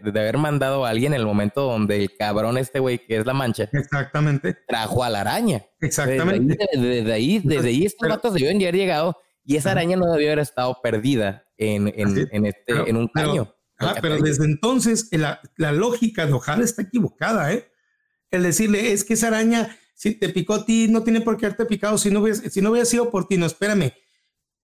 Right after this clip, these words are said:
Speaker 2: No es culpa de Miles.
Speaker 1: No, no, no es culpa de
Speaker 2: Miles
Speaker 1: Miles.
Speaker 2: nunca, nunca bu-, Miles no buscó a la araña. Miles no es la razón por la cual la araña no está ahí.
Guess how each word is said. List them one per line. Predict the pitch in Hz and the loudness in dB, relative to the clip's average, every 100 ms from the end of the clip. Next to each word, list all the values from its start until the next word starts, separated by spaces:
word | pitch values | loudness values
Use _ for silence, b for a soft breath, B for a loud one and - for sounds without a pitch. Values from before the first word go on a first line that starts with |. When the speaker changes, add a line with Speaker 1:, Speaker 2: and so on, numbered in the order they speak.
| _ _ | _ _
Speaker 2:
No | 170 175 190 233 | 0 2 2 2
es | 226 | 0
culpa | - 208 - | -2 -2 0
de | 147 | -2
Miles. | 117 98 87 _ _ _ | -2 -4 -10 _ _ _
Speaker 1:
No, | 107 104 165 208 | -12 -12 -12 -10
no, | 107 120 | -4 -4
no | |
es | 139 | -4
culpa | - - | -6 -2
de | 156 | 0
Speaker 2:
Miles | 185 254 185 | 2 0 2
Speaker 1:
Miles. | |
Speaker 2:
nunca, | 240 240 | 0 0
nunca | 240 196 226 240 | 0 2 2 2
bu-, | 240 - | 0 0
Miles | 214 151 170 214 175 | 2 2 0 0 2
no | 214 | 2
buscó | 240 214 - | 2 0 0
a | 220 | -2
la | 156 | 0
araña. | 160 180 123 | 0 0 0
Miles | 143 202 196 | 0 0 2
no | 208 | 2
es | |
la | 214 | 2
razón | 185 147 165 | 0 -2 -2
por | 185 | -2
la | 156 | -2
cual | 180 | 0
la | |
araña | 170 175 165 | 0 0 0
no | 175 | 0
está | 180 | -2
ahí. | 185 | -4